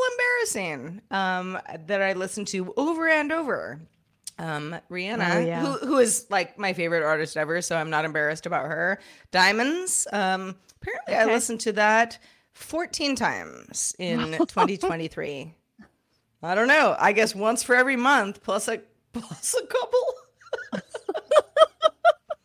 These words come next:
Speaker 1: Whatever.
Speaker 2: I don't, I, I don't know if that's a lot, Sarah,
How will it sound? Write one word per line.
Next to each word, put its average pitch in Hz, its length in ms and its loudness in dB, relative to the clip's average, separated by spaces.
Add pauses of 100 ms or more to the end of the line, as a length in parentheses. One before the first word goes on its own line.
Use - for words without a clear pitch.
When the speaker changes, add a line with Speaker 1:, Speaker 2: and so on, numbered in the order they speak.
(380)
Speaker 1:
Whatever. 190 380 0
Speaker 2:
I 330 60 6
don't, 440 260 6
I, 320 240 4
I 302 120 4
don't 403 220 0
know 415 200 4
if 359 100 -4
that's 381 180 -2
a 370 60 2
lot, 320 480 0
Sarah, 440 400 -2